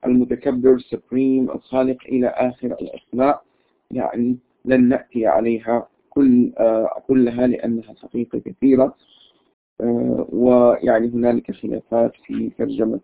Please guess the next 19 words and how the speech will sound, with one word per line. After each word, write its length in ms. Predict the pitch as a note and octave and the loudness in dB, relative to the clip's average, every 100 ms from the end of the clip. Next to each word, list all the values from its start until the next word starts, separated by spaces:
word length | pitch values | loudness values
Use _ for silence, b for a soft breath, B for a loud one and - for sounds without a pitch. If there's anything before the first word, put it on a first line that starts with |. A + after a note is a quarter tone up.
| - | -4
هذه 480 | G#2+ G#2 G#2+ G#2+ - - | -4 -4 -6 -8 -6 -4
الكلمات. 720 | F3+ A#2 - G2+ D2 B1 B1 _ _ - | -2 -2 -6 -8 -8 -8 -14 _ _ -4
طيب. 200 | A#2+ - _ _ _ _ _ _ _ _ _ - | -4 -4 _ _ _ _ _ _ _ _ _ -8
صفات 380 | C#3 F3 E3 C3 | -2 2 2 2
الله 540 | A#2+ A#2+ C3+ D#3 E3+ - | 2 4 6 4 0 -8
الذات 520 | A#2 G#2+ A#2 C#3 D#3 - G#2+ | -8 -2 2 4 2 -4 -8
the 40 | B2 - C#3 | -8 -4 -6
essence، 560 | C#3+ E3 F3 - - | -6 -8 -10 -12 -12
essence 380 | A#3+ E3+ E3 - | -10 -8 -10 -6
يعني 160 | G#2+ C3 | -4 -4
الحقيقة 480 | B2 - - - | -6 -12 -10 -4
جوهر. 380 | C#3+ D#3+ A#2 - - _ _ _ _ _ _ _ _ C#3+ | 2 2 2 -6 -18 _ _ _ _ _ _ _ _ -6
Essence 440 | C3 D#3 D#3 E3+ - _ _ - | -4 -4 -4 -4 -14 _ _ -8
يعني، 560 | A2+ - B2+ C3+ C#3+ - _ _ | -4 -2 0 0 -2 -8 _ _
يعني 380 | B2 F#2 B2 C3+ | -4 -2 0 0
كلمة 320 | - F#2 A#2 | -2 -4 -4
جوهر 500 | B2+ B2+ F#3 B2+ - - _ _ _ - | -2 4 4 4 -4 -12 _ _ _ -2
أو 360 | A#2+ B2+ C3 - | 4 4 4 -2
الذات، 520 | A#2+ G2+ B2+ C3+ C3+ | -12 -2 4 4 4